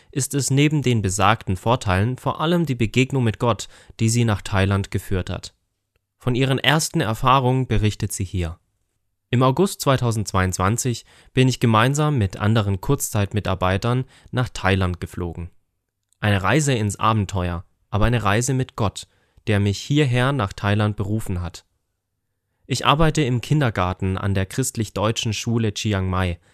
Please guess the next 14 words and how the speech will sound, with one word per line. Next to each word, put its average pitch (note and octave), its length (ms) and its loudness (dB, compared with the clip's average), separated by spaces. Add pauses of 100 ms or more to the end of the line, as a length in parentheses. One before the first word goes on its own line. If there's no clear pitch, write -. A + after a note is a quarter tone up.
(760)
Wenn A2 180 4
ich G#2 160 0
meine G2+ 240 2
Arbeit B2 340 4
so A2+ 120 -2
betrachte, B2 600 0 (360)
würde D3+ 300 2
ich C#3 220 0
sie A#2 140 2
nicht A#2+ 260 0
direkt G#2 420 -2
als F2+ 240 -6
Mission G2+ 420 2
beschreiben, F#2 560 -4